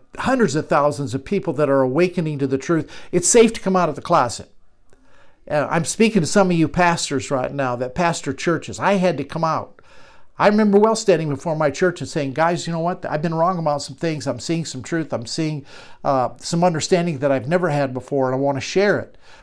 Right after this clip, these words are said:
Well, some, some are glad to get it, but most are not glad to get it. But that is turning today. If you're pastoring a church, I would just say this. Turn the ship slowly.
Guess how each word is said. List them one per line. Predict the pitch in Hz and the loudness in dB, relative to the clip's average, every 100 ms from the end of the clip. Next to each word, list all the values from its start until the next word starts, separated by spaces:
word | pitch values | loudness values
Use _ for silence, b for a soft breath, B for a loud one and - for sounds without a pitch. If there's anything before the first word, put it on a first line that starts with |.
| - | 0
Well, | 190 202 | 0 2
some, | - 208 202 | 2 2 2
some | - 202 214 | -4 -2 0
are | 170 | -2
glad | 127 175 185 | 2 2 2
to | 156 | 2
get | 156 185 | 2 2
it, | 170 - | 0 -4
but | 147 - | -4 2
most | 180 220 220 | 2 2 2
are | 196 | 0
not | 214 240 | 0 -2
glad | 147 143 127 | 0 2 2
to | 135 | -2
get | 120 139 | -2 0
it. | 147 - b b b - | 0 -4 b b b -8
But | 147 | -4
that | - 156 | 2 4
is | 175 - | 2 0
turning | - 220 202 | 0 2 2
today. | 151 131 | 0 -2
If | 104 - | -4 -4
you're | 143 | -4
pastoring | - 185 202 - 196 | 0 0 0 0 0
a | 190 | -2
church, | - 160 143 | 0 -2 -2
I | 147 | -4
would | 143 | -4
just | 151 - | -4 -2
say | 151 | 0
this. | 139 147 - - - b b b b b b - | 0 -2 -2 -10 -14 b b b b b b -2
Turn | - 202 | 2 4
the | 185 | 4
ship | - 175 - | 2 0 0
slowly. | - 160 131 110 - | 0 2 2 -2 -14